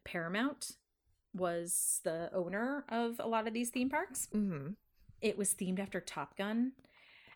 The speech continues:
Speaker 1: And so you kind of got a little bit of that vibe, like, the loading station is, like, a airplane hangar, you know,
Speaker 2: Yeah.
Speaker 1: kind of thing. <laughs> Fun thing about Ap-,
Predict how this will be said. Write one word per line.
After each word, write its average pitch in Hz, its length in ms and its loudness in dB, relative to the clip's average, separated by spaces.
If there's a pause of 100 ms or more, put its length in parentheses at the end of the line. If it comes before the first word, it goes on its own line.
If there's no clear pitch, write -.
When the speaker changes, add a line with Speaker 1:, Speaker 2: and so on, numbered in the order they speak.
(100)
Speaker 1:
And 202 200 2
so 202 400 2
you 208 140 0
kind 220 320 0
of 208 140 -6
got 170 260 2
a 185 40 -2
little 170 180 -2
bit 170 100 -2
of 170 80 -2
that 165 160 -4
vibe, 156 320 -2
like, 160 240 -4
the 165 220 -2 (340)
loading 180 500 2
station 175 460 -2
is, 165 140 -6
like, 160 140 -8
a 151 160 -6 (260)
airplane 175 460 -4
hangar, 170 580 -6 (160)
you 208 160 0
know, 185 80 2
Speaker 2:
Yeah. 180 140 6
Speaker 1:
kind 190 200 -2
of - 60 -12
thing. 175 240 -2 (120)
<laughs> - 100 -12
Fun 339 280 2
thing 415 160 -2
about 269 160 4
Ap-, 214 260 -2